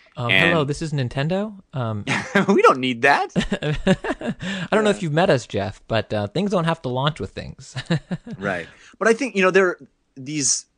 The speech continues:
Speaker 2: dev kits, at least for the Oculus, have been in the wild for a long time now. There's already a bunch of games you can play if you have a dev kit. Uh, I've played a bunch of stuff at, at,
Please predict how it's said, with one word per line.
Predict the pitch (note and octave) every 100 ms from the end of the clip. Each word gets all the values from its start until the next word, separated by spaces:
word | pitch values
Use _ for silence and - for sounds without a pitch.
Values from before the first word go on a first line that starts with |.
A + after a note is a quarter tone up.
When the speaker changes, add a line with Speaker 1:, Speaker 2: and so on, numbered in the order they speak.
| -
Speaker 2:
dev | B2+ D3
kits, | - D#3+ - -
at | A#2
least | C#3+
for | G#2+
the | F#2
Oculus, | G#2 - F2 G2+
have | F#2+
been | A2+
in | A#2+
the | G#2
wild | E2+ E2+ F#2 E2+ E2 _
for | - G2
a |
long | D#2+ F2 G#2+ A#2+
time | G#2 F2+ F#2+
now. | F#2+ F#2+
There's | F2+
already | - G#2+ C3+ A#2+ G2
a |
bunch | F2 F2
of | F2
games | F2 E2+ E2
you |
can | F2 E2+ - - _
play | G2 G2
if | F#2 F#2
you |
have | - E2+ F#2
a |
dev | G2+ A2 G#2
kit. | - A2+ A2 _ - - - _
Uh, | F#2 F2 E2 E2 -
I've | F2+ A2+ A2+ _ -
played | - A2
a | G#2
bunch | G2+ G2
of | G2+
stuff | G#2+ G2 -
at, | F#2+ F2 E2 _ _
at, | F2+ E2